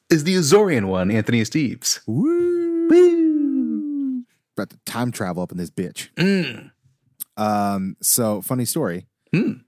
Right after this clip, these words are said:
Speaker 2: Uh,
Speaker 1: time traveled?
Speaker 2: Yes, actually. Um,
Speaker 1: <laughs>
Speaker 2: because of some, uh, technical issues that we've had,
Speaker 1: Mm-hmm.
Speaker 2: uh, so far this evening,
Speaker 1: Mm-hmm.
Speaker 2: um, I, uh,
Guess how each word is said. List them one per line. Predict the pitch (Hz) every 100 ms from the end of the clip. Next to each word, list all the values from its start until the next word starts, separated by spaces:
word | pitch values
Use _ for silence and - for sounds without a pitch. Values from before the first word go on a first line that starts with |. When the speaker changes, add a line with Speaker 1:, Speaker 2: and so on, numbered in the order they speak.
| _ 98
Speaker 2:
Uh, | 101 113
Speaker 1:
time | 120
traveled? | 117 165 247 - _ _ _ _ _ _ -
Speaker 2:
Yes, | 139 98 101
actually. | 104 104 110 87
Um, | - 101 95 90 87 87 -
Speaker 1:
<laughs> | -
Speaker 2:
because | 120 - 156
of | 156 120
some, | - 139 131 123 113 101
uh, | 98 90 80
technical | - 131 107 95
issues | 82 87 82 82
that | 95
we've | 87 80
had, | 85 80 78 _ _ -
Speaker 1:
Mm-hmm. | - 92 98
Speaker 2:
uh, | 82 80 76 67
so | - - 95
far | 90 85
this | 80
evening, | 85 76 76 85 _ _ 92
Speaker 1:
Mm-hmm. | 95
Speaker 2:
um, | 95 90 85 82 80 - _ _ _ _ _ - 107
I, | 110 123 127 113 95 - _
uh, | 107